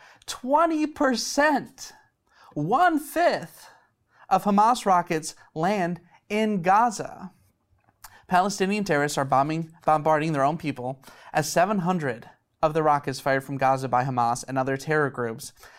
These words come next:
land in Gaza, often killing innocent Palestinian civilians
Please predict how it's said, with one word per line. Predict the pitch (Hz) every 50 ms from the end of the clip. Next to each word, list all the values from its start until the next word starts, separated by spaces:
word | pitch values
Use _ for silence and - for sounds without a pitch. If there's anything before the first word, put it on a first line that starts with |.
| - _
land | - 135 143 160 170 175 170 - -
in | 156 165 180 180
Gaza, | 151 139 120 113 117 117 123 117 117 -
often | - 139 156 175 - - 202 196 190 - - _ _ _ _
killing | - - 202 214 226 226 202
innocent | 156 180 196 202 202 - 190 170 160
Palestinian | 165 151 151 151 151 - 143 143 143 143
civilians | 139 - 147 131 135 127 123 120 120 117 120 127 -